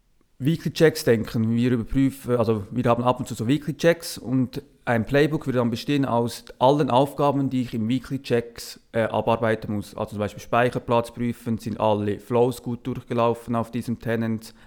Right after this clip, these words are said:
gibt es sonstige Probleme? Und dann kann ein Mitarbeiter öffnet das Playbook für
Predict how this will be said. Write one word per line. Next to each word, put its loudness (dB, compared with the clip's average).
gibt -6
es -8
sonstige 0
Probleme? -2
Und -4
dann -2
kann -2
ein 2
Mitarbeiter 0
öffnet -4
das -14
Playbook -6
für -6